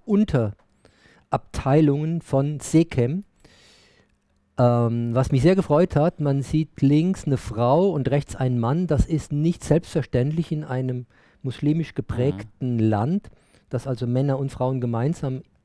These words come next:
Speaker 1: an den Arbeitsstellen sind. Es gab am Mittag eine gemeinsame Mahlzeit,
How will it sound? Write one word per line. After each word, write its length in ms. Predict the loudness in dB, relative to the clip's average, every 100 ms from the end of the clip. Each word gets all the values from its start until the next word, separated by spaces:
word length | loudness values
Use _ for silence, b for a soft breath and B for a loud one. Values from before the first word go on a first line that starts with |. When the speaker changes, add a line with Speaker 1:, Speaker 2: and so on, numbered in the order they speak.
| _ -6
Speaker 1:
an 120 | -2
den 140 | 0
Arbeitsstellen 760 | 0 -2 -2 -4 -4 -2 0 -2
sind. 320 | -4 -4 -4 -10 b b b b b b
Es 120 | -8 0
gab 280 | 0 0
am 120 | -2 0
Mittag 480 | 0 0 -4 -4 -6
eine 220 | -2 -2
gemeinsame 580 | 0 0 0 0 0 0
Mahlzeit, 840 | 0 0 -2 -4 -4 -2 -2 -4